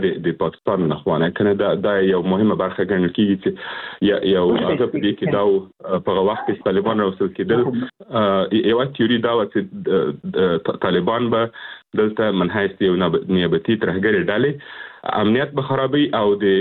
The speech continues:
ی-، یو، یو رود او یو کمربند پروژې لپاره به د دې ناکامېدو سبب به ګرځي. په همدغه اساس و چې زلمي خلیلزاد څو، څو ځله، آه، چین ته او نور مناطقو، نور ممالکو ته، آه، سفرونه وکړل. مخکې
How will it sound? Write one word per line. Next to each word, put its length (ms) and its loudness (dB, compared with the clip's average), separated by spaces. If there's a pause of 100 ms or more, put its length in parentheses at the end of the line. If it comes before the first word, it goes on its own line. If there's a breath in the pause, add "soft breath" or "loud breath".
(100)
ی-، 440 2
یو، 160 2 (360 loud breath)
یو 340 2
رود 280 2 (180)
او 140 2
یو 140 4 (100)
کمربند 560 0 (220)
پروژې 400 2
لپاره 300 0
به 160 0 (100)
د 140 -6 (100)
دې 80 2 (120)
ناکامېدو 500 0
سبب 200 0 (120)
به 80 -2
ګرځي. 360 -2 (340 loud breath)
په 60 0
همدغه 280 4
اساس 340 -2
و 60 0
چې 460 0
زلمي 280 2
خلیلزاد 360 2 (360)
څو، 200 0
څو 160 0
ځله، 220 2 (380)
آه، 100 2 (100)
چین 240 2
ته 200 0
او 80 0
نور 140 2 (100)
مناطقو، 400 2 (180)
نور 420 2
ممالکو 380 0
ته، 180 -4 (480 loud breath)
آه، 280 2
سفرونه 400 2
وکړل. 360 0
مخکې 180 -2